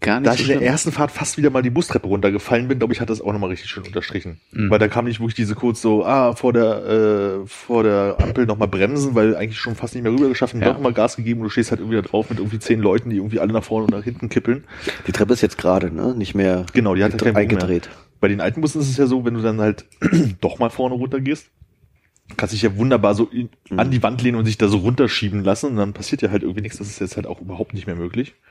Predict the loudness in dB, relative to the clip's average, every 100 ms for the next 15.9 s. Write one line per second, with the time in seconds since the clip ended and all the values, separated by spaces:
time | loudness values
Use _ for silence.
0 | -20 -20 -20 -20 -6 -2 2 2 0 -2
1 | 0 2 2 2 0 2 0 -2 0 0
2 | 2 -2 -2 0 2 4 2 0 -2 -2
3 | -2 -4 -2 -2 -2 -2 -2 -2 -6 -8
4 | -14 -4 -2 0 0 0 0 0 -2 0
5 | 2 2 2 2 0 0 -2 -2 0 -2
6 | -2 -2 -2 2 2 2 2 -2 0 0
7 | 0 -4 -6 -4 -4 -2 -4 -2 -2 -2
8 | -8 -8 -12 _ _ _ _ _ 0 2
9 | 4 2 -2 -2 -2 0 -2 -4 -6 -6
10 | -6 -6 -10 -2 -2 0 -8 -8 -12 -18
11 | -10 -2 -2 -2 0 0 2 0 2 0
12 | 2 2 2 2 2 4 4 4 4 4
13 | 4 2 2 2 4 4 4 4 4 2
14 | 4 4 4 2 2 0 0 -2 -4 -6
15 | -6 -6 -6 -4 -2 -2 -4 -4 -6